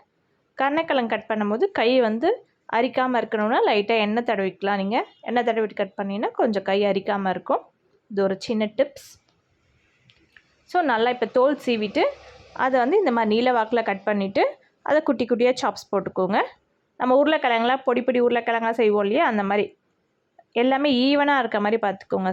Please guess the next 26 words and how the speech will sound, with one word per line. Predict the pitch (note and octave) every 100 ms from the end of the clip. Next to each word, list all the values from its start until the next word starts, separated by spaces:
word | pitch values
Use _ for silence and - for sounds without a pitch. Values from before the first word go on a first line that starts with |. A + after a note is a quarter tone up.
| -
சைஸு | G3 G#3 G#3 E4+ A4 - _ _ -
ஒண்ணு | A#3 A#3 A3+
பெருசு | A3+ A#3+ B3 A3+
இல்லாம, | G#3+ D4+ F#4+
ஒண்ணு | A3 G3+
சின்னதா | A#3+ A3 A3 G#3 G3 - A3
இல்லாம, | G#3 A3 G4+ - _ _ _ _ - C4
எல்லாமே | B3+ B3+ A#3+
ஈவனாக | A#3 A3 G#3
இருக்க | G3+ G3
மாதிரி | G3+ B3+ G#3+
இந்த | G3
மாதிரி | G#3 G3
கியூப் | A3+ -
கியூபாக | G3+ G#3 G#3
கட் | F#3+ F#3+
பண்ணி | F#3
வச்சுக்கோங்க. | F3+ - F#3+ F#3 D4 - _ _ _ _ _ _ -
கட் | C4 B3+ B3
பண்ணதை | A3+ A3 F4+ G#4
நல்லா | A3 G#3 G3+
அலசி, | G#3 - E4+ - - _ -
க்ளீன் | C4 B3 A3+
பண்ணி | A3 B3 A#3+ _ _ _ _ _ _ _ _ G3+
வச்சுக்கலாம். | F#3+ G3 G3+ B3 - _ _ _ _ _ _ _ _ _ _ _ _ _ _ _ _ _ _ _ _ _ _ _ _ _ -
அடுத்து | A3 A#3